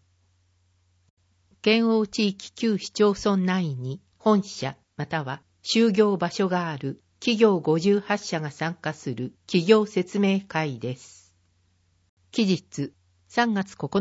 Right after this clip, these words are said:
日木曜、十日金曜。時間、午前九時四十五分から午後四時二十分。対象、次のいずれかに該当する方。丸一、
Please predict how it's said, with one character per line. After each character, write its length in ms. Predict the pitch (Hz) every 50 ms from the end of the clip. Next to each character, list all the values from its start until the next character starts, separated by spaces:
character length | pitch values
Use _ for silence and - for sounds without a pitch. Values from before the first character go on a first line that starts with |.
| 202 190
日 140 | 196 185 170
木 300 | 160 151 - - 185 165
曜、 380 | 143 139 139 139 135 139 143 - _ _ _ _ _
十 180 | - 202 214
日 180 | 208 - 196 196
金 380 | 196 - 180 170 170 165 156
曜。 380 | 143 143 143 143 139 143 143 147 _ _ _ _ _ _ _ _ _ _ _ _ _ _
時 160 | - 147 151 143
間、 380 | - - 160 156 151 151 151 _ _ _ _ _ _ _ _ _ _ _
午 140 | 202 220 233 226
前 160 | 240 233 220
九 160 | - - 233
時 140 | 202 202 202
四 220 | 208 220 226 208 175
十 220 | 165 175 175 160
五 140 | 151 180 190
分 240 | 196 - 190 165 151 - _
か 140 | - - 135
ら 180 | 127 131 - - _ _ _ _ _
午 160 | 208 240 247
後 100 | 220 208
四 120 | 208 226 220
時 140 | 185 185
二 160 | 170 151 147 143
十 120 | 170 175 175 _ _ _ _
分。 300 | 143 127 131 139 143 151 _ _ _ _ _ _ _ _ _ _ _ _ _ _ _ _
対 180 | - 160 165
象、 520 | 165 - - - 160 151 147 143 143 - _ _ _ _ _ _ _ _ _ _ _ _ -
次 280 | - 202 180 196 220
の 140 | 220 214 190
い 120 | 160 170 160
ず 120 | 185 202
れ 120 | 208 208
か 160 | 208 - 220 220
に 120 | 208 180
該 220 | 143 156 175 196
当 240 | 196 _ - 185 185 180
す 180 | - - 175
る 100 | 160 160
方。 460 | - - 147 143 - _ 127 127 - - _ _ _ _ _ _ _ _ _ _ _ _ _ _ _ _ _ _ _ _
丸 320 | 170 165 165 170 196 202
一、 460 | 180 165 - _ _ - 147 143 -